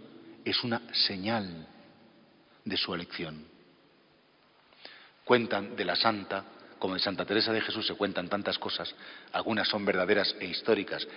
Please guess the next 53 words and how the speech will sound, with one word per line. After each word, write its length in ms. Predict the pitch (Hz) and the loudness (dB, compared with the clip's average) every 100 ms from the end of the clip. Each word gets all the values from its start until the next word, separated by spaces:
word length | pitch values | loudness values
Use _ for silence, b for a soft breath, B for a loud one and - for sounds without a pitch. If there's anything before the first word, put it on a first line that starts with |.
| B | B
y 80 | 107 | 2
otras 340 | 110 - 76 - | 2 2 0 2
son 220 | - 110 | 2 2
inventadas. 680 | 104 90 78 73 98 87 95 - - B B B | 0 -2 -6 0 0 0 -4 -8 -10 B B B
Yo 120 | 113 | 0
esta 160 | 113 117 | 2 0
no 80 | |
sé 140 | 101 104 | 0 0
si 80 | - | 0
será 180 | 101 | 2
un 100 | 104 | 0
cuento 360 | - 110 107 123 - | 2 0 0 -8 -6
o 80 | 104 | -4
será 180 | 90 | -2
inventada, 480 | 87 82 80 87 80 - B - | -2 -4 -6 -6 -6 -8 B -8
pero 180 | 95 | -6
me 100 | 80 | -6
cuentan, 420 | - 135 117 113 113 | 2 2 4 -2 2
yo 140 | 110 | 4
lo, 60 | 104 | 4
lo 280 | 104 104 | 2 0
leí 180 | 101 104 | 4 4
en 100 | 98 | 2
un 80 | 95 | -2
libro 160 | 95 92 | -4 -2
de 100 | - | -4
pequeño 320 | - 78 76 | -4 -6 -8
infantil, 360 | 76 82 82 - B | -10 -8 -8 -10 B
pero 100 | - | 0
se 60 | 127 | 0
me 80 | 127 | 2
quedó 180 | 165 180 | 2 2
muy 80 | |
grabado, 340 | 104 82 71 113 | 0 -2 -2 -4
¿eh? 80 | 143 - B B B B B | -8 -12 B B B B B
Que 120 | - 98 | -2 8
yendo 260 | 131 123 | 8 8
a 80 | 123 | 4
una 160 | 117 117 | 4 4
de 60 | |
sus 200 | 107 - | 2 0
últimas 280 | 113 120 104 | 0 0 0
fundaciones, 600 | - 104 147 131 110 104 - B B - | -4 -4 0 0 0 -4 -10 B B -8
la 100 | - | -2
santa, 420 | - 113 104 85 - - - - - - - - - - - _ B B B B | 2 2 -2 -8 -10 -20 -20 -20 -20 -20 -20 -20 -20 -20 -20 _ B B B B
pues, 200 | - 92 | -2 0
pues 200 | - - | 0 -2
que 120 | - 101 | -2 0
iba 120 | 98 | 0
con 100 | - | -2
unas 180 | 76 - | -8 2
monjas 460 | 151 - 147 - | 2 2 -2 -2
y, 180 | 85 82 | -4 -10